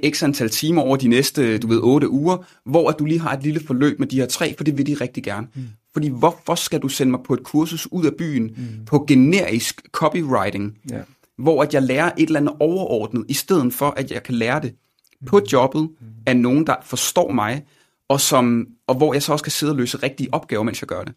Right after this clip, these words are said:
Speaker 1: Vi havde et eksempel lige før vi gik på, hvor jeg sagde, der er jo heller ikke, hvis vi står med en, med, med en, med en håndboldspiller,
Speaker 2: Ja.
Speaker 1: og vi tænker, "Jamen, vedkommende bliver nødt til at udvikle sin, øh, du ved, sine evner i forsvaret," så sender vi jo ikke vedkommende på kursus inde ved D H F.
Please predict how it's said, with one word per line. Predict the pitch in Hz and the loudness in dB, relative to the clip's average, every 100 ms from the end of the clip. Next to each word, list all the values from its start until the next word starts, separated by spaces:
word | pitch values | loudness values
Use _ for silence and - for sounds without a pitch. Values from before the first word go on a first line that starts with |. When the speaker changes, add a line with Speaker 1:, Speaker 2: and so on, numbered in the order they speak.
| - | 0
Speaker 1:
Vi | 131 | 2
havde | 143 | 4
et | 151 | 4
eksempel | 151 156 127 | 2 0 0
lige | 135 | 0
før | 135 | -2
vi | 117 | -2
gik | 120 | -2
på, | 139 139 | 2 2
hvor | 120 | 2
jeg | 120 | 0
sagde, | 117 - - - - | -2 -4 -14 -12 0
der | |
er | 127 | 2
jo | |
heller | 185 185 | 4 4
ikke, | 185 | 2
hvis | 135 143 | -2 -2
vi | 135 | -2
står | - 202 180 | 0 2 4
med | 147 | 4
en, | 135 131 | 4 2
med, | 131 | 0
med | 127 127 | 2 2
en, | 127 131 | 2 0
med | 127 120 | 2 2
en | 117 | 4
håndboldspiller, | 143 156 160 - 117 101 110 - | 2 0 -2 -2 -2 -2 -6 -10
Speaker 2:
Ja. | 127 110 - _ _ _ - | -6 -6 -8 _ _ _ 0
Speaker 1:
og | 135 | 0
vi | 135 | 2
tænker, | - 127 127 - | 2 2 2 0
"Jamen, | 131 139 | 0 4
vedkommende | 165 165 139 | 2 4 0
bliver | 135 127 | 2 4
nødt | 156 | 4
til | 156 | 4
at | 135 | 2
udvikle | 151 160 147 120 | 2 4 2 2
sin, | - 127 113 | 0 2 4
øh, | 110 104 | 2 0
du | |
ved, | 120 | -2
sine | 120 127 | 0 2
evner | 120 147 | 2 2
i | 131 | 0
forsvaret," | - 131 - 117 98 - _ _ | 0 0 0 -2 -4 -8 _ _
så | 190 | 0
sender | - 220 185 | 4 4 4
vi | |
jo | 160 175 | 4 4
ikke | 214 | 4
vedkommende | 175 208 190 160 | 2 2 -2 -2
på | 160 | -4
kursus | 143 - 196 226 202 | -4 2 2 2 0
inde | 180 | 2
ved | 196 | 2
D | 175 143 | 4 4
H | 139 196 | 4 2
F. | - | -2